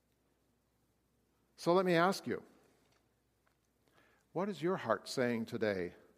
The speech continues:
about this Easter thing? What are your thoughts about this Easter thing? I want you to do me a favor for just a moment. I want you to take and take your pulse, wherever that is, if that's in your wrist or your carotid or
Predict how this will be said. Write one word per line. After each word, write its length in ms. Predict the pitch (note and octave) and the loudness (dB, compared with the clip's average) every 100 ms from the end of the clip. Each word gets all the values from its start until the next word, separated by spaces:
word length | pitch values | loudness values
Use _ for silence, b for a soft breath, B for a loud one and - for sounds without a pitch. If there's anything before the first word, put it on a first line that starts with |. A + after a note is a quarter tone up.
| - | -8
about 260 | A2+ A#2+ A#2+ | 0 0 0
this 180 | G#2+ | -6
Easter 300 | - B2 - | -6 -8 -10
thing? 240 | F#2+ F#2+ D2+ - _ _ _ _ _ _ _ _ _ B B B B B B | -12 -10 -12 -16 _ _ _ _ _ _ _ _ _ B B B B B B
What 160 | D#3 F#3+ | 2 4
are 40 | |
your 180 | G3+ G3+ | 6 6
thoughts 440 | F#3 D3+ G2 - - | 6 4 4 -2 -4
about 320 | C3+ C#3 C3+ | 2 4 4
this 200 | C3+ - | 0 0
Easter 300 | D#3 E3 - | 0 0 -2
thing? 260 | C3 A2 E2+ - _ _ _ _ _ _ _ B | -4 -6 -6 -12 _ _ _ _ _ _ _ B
I 140 | B B3+ | B -2
want 120 | C4+ | 0
you 60 | |
to 80 | A3 | 2
do 60 | G#3+ | 4
me 80 | F3 | 4
a 60 | |
favor 260 | - D#3 A#2 | 4 2 2
for 100 | A2+ | -4
just 200 | A#2 - | -6 -2
a 40 | |
moment. 160 | B2 G2+ | -2 2
I 40 | |
want 240 | B2 F3+ G#3 | 2 0 -2
you 60 | |
to 60 | - | 2
take 240 | D#3+ D#3 | 2 2
and 160 | D3+ C3 - | 0 -4 -2
take 180 | E3+ E3+ | -2 0
your 80 | F3+ | 0
pulse, 400 | - C3 F#2+ - | 2 2 0 0
wherever 380 | A#2+ B2+ D3 | 2 4 4
that 180 | D3+ D3 | 4 4
is, 180 | A#2 G2 | 2 -2
if 100 | G2+ | -4
that's 200 | A#2 A2 | -4 -4
in 60 | A2 | -6
your 80 | |
wrist 340 | A2+ B2+ B2+ - | -2 -2 -4 -6
or 60 | |
your 80 | G#2+ | -10
carotid 720 | - A#2 B2+ B2+ C3 B2+ B2 | -2 0 2 2 2 0 -2
or 140 | A2 | -4